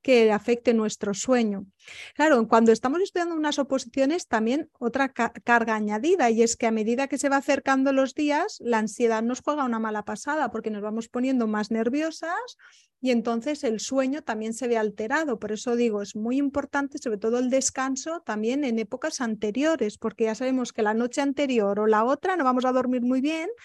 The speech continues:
porque ya estamos con esos nervios, ¿no? Y con las ganas también de hacerlo, ya quitárnoslo de delante, y al final dices: "Que sea lo que quiera, pero ya me lo quiero quitar".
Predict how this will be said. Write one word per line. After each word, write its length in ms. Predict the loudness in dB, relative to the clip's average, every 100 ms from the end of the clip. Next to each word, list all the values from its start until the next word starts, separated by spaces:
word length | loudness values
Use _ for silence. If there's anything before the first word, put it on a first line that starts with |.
| -20 -20 -4
porque 320 | 0 4 4
ya 100 | 2
estamos 480 | -2 -4 -4 -4 -8
con 220 | -6 -4
esos 340 | -2 -2 -2 -2
nervios, 720 | 0 0 0 -2 -4 -6 -6
¿no? 180 | -4 -4
Y 60 | -2
con 180 | 0 0
las 160 | 0
ganas 420 | 2 4 4 0
también 300 | -4 -6 -4
de 80 | -4
hacerlo, 400 | -2 0 2 2
ya 220 | 4 4
quitárnoslo 640 | 4 0 0 0 0 0 2
de 160 | 2 2
delante, 540 | 2 2 2 -2 -4
y 80 | -4
al 100 | -4
final 200 | -4 -4
dices: 220 | -4 -6
"Que 100 | -6
sea 260 | -2 2 4
lo 140 | 2
que 140 | 0 -4 -4
quiera, 320 | 2 6 6 4
pero 160 | 0 2
ya 160 | 0
me 120 | 0
lo 80 | -2
quiero 260 | -2 -4 -4
quitar". 340 | -8 -10 -12